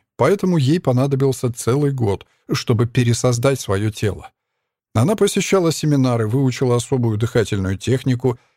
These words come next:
медитировала с благословением энергоцентров, чтобы перепрограммировать каждый центр на работу в гармоничном режиме.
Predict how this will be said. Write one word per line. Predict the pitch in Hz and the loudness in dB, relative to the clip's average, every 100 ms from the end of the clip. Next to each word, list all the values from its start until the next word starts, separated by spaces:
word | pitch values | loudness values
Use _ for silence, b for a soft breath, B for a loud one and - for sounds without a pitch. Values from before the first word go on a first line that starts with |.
| _ - | _ 0
медитировала | 131 127 127 - 180 190 123 107 | 2 4 2 0 0 2 0 0
с | 107 | 0
благословением | 110 127 120 - 120 135 151 135 127 | -2 0 0 2 2 2 2 0 0
энергоцентров, | 135 123 117 123 - - 107 85 92 - | 0 0 0 -2 -2 -2 -2 -2 -10 -10
чтобы | - 143 127 | -4 0 0
перепрограммировать | - - 151 135 127 120 117 113 147 165 104 - | -2 -2 0 0 0 0 0 2 2 0 -2 -2
каждый | - 165 139 127 | 0 0 0 -2
центр | 110 156 160 110 110 | -2 0 0 -2 -2
на | 127 113 | 0 0
работу | 117 131 139 | 0 -2 -2
в | 120 | 0
гармоничном | 120 117 113 110 117 117 107 | 2 2 0 0 -2 -2 0
режиме. | 127 123 127 90 - | 0 0 0 -4 -10